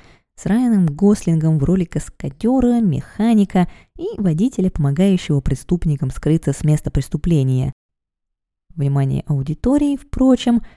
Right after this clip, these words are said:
вскоре устремляется на куртку, которую носит главный герой.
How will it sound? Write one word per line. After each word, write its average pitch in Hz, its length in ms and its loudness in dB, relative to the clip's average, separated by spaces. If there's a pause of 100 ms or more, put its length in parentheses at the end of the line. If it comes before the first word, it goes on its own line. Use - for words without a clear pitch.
(200)
вскоре 247 460 -2
устремляется 208 800 0
на 208 120 0
куртку, - 680 0 (220)
которую 165 380 0
носит 147 260 0
главный 135 320 0
герой. 135 400 0